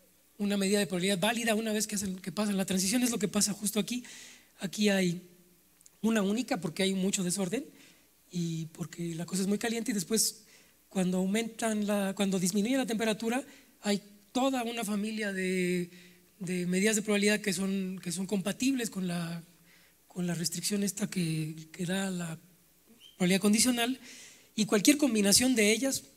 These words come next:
es válida. Entonces ahí tenemos una transición de fase del tipo, tengo una única medida y ahora tengo una infinidad. Eh, bueno, para, entonces, para, ¿por qué traje esto al cuento? Porque, bueno, viene con la historia. Cuando, eso es justamente lo que quería,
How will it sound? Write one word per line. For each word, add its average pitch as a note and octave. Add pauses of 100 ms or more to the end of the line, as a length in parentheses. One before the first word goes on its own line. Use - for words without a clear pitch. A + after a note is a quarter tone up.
(140)
es F#3
válida. D#3 (300)
Entonces G#3+
ahí A3+
tenemos A3+
una G3+
transición F#3
de G3+
fase G3+
del F3+
tipo, E3+ (300)
tengo A3
una G3+
única F#3+
medida F#3+
y F#3+
ahora F#3
tengo F#3
una F3
infinidad. C3 (1200)
Eh, E3+
bueno, F#3 (540)
para, G#3
entonces, A#3+
para, G#3+
¿por G3+
qué G3+
traje G3+
esto G3+
al F#3+
cuento? A3
Porque, - (260)
bueno, G3+
viene G3
con F#3
la F3+
historia. G#3+
Cuando, G3 (400)
eso B3
es B3+
justamente C4+
lo A3
que G3
quería, A#3